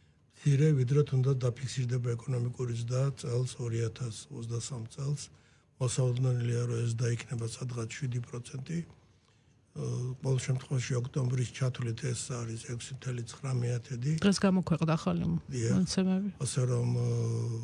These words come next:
Speaker 1: ამასთან შედარებით უფრო ნაკლები ზრდა არის ჩადებული ორი ათას ოცდაოთხი წლის ბიუჯეტში, როცა ეკონომიკური ზრდა დაფიქსირებული არის ხუთ პროცენტის დონეზე, ანუ, რა თქმა უნდა, უფრო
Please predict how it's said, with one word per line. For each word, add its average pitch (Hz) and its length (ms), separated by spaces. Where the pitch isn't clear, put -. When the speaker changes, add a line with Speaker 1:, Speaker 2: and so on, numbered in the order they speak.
Speaker 1:
ამასთან 135 380
შედარებით 131 580
უფრო 143 260
ნაკლები 131 400
ზრდა 120 280
არის 117 220
ჩადებული 120 600
ორი 123 240
ათას 123 280
ოცდაოთხი 123 540
წლის 127 320
ბიუჯეტში, 120 720
როცა 143 280
ეკონომიკური 135 600
ზრდა 120 260
დაფიქსირებული 123 920
არის 117 320
ხუთ - 320
პროცენტის 127 500
დონეზე, 131 460
ანუ, 139 240
რა 120 120
თქმა - 200
უნდა, 135 180
უფრო - 200